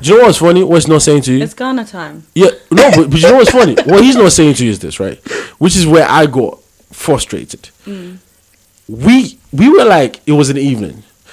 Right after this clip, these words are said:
Speaker 1: So we were like the only plane that landed.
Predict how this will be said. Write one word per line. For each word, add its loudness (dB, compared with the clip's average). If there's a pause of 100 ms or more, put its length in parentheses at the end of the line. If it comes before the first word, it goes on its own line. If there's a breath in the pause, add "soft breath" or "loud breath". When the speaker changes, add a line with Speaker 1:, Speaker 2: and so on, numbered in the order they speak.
(140 soft breath)
Speaker 1:
So -6
we 0
were 2
like 2
the -2
only 2
plane -2
that -2
landed. -4